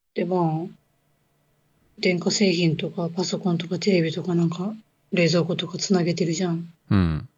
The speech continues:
Speaker 1: で、まあ、オーブンもあったんだよね。
Speaker 2: うん。
Speaker 1: で、本当にね、普通に暮らしてて、オーブンで、じゃあ、パンを焼こうと思って、パン焼いたら、バチッて落ちるからね、ブレーカー。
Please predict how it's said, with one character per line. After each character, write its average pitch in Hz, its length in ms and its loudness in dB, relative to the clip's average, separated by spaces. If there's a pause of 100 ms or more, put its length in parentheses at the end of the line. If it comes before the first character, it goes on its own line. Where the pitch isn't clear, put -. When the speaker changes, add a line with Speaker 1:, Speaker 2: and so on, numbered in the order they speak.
(260)
Speaker 1:
で、 233 120 2
ま 185 140 4
あ、 175 40 2
オ 196 260 4
ー - 20 2
ブ 165 120 4
ン 151 100 4
も 165 260 0
あ - 20 4
っ 165 40 -2
た 170 200 -8
ん 160 100 -2
だ 165 80 -4
よ 180 60 0
ね。 214 200 6 (440)
Speaker 2:
う - 80 4
ん。 80 140 2
Speaker 1:
で、 220 300 2 (880)
本 294 200 6
当 330 160 4
に 294 80 8
ね、 208 100 6
普 - 140 -2
通 311 320 6
に 311 160 8
暮 294 240 2
ら 285 80 6
し - 100 -2
て 294 140 0
て、 190 340 4
オ 254 240 4
ー - 20 4
ブ 196 160 4
ン 165 140 4
で、 175 220 4
じ 180 120 -2
ゃ 175 100 4
あ、 160 40 0
パ 170 200 -2
ン 233 140 4
を 165 120 4
焼 170 180 -2
こ 214 120 2
う 190 100 0
と - 100 -16
思 165 140 -4
っ - 20 -10
て、 175 180 -8
パ - 180 -2
ン 202 180 6
焼 170 240 4
い 175 80 -6
た 220 180 0
ら、 165 260 -2 (880)
バ 165 120 0
チ 220 160 2
ッ 220 80 2
て - 180 -18 (340)
落 165 140 4
ち - 100 -2
る 156 100 -4
か - 100 -10
ら 180 100 -8
ね、 190 160 -2 (160)
ブ 185 100 -2
レ 165 120 0
ー 151 40 -6
カ 160 100 -16
ー。 220 80 -14